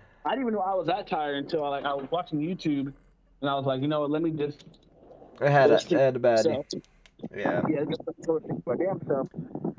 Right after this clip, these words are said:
Speaker 1: And I woke, and I set an alarm for, like, eleven 'cause I figured that's when you were gonna be up.
Speaker 2: Mm-hmm.
Speaker 1: And I was like, "Eh, might as well." And now that, now that I actually got some sleep, you know,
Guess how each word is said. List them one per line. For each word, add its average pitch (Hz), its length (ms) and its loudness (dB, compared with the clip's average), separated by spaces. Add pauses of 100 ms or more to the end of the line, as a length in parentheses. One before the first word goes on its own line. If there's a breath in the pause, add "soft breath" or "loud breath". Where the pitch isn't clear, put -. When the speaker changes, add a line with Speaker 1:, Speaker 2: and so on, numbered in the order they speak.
(140)
Speaker 1:
And 143 80 0
I 143 60 0
woke, 147 200 0 (120)
and 165 120 2
I 165 40 0
set - 160 2
an - 60 0
alarm 190 320 -2
for, 175 100 -6
like, - 120 -8
eleven 143 380 -2
'cause 143 140 -2
I 131 120 -2
figured 147 220 -2
that's 135 120 -4
when 135 160 -2
you 156 140 0
were 143 120 -2
gonna 123 160 -2
be 120 160 0
up. 170 220 -2 (200)
Speaker 2:
Mm-hmm. 151 340 -4 (800)
Speaker 1:
And 151 80 4
I 143 80 4
was 147 140 2
like, 131 280 2
"Eh, 180 340 2 (1300)
might 214 160 2
as 151 80 -4
well." 147 400 0
And 156 100 0
now 165 180 -2
that, 151 160 -4
now 175 180 -2
that 165 140 -2
I 165 140 -2
actually - 260 -10 (140)
got - 240 -2 (440)
some - 140 -6
sleep, 220 380 -2
you 147 80 2
know, 139 240 2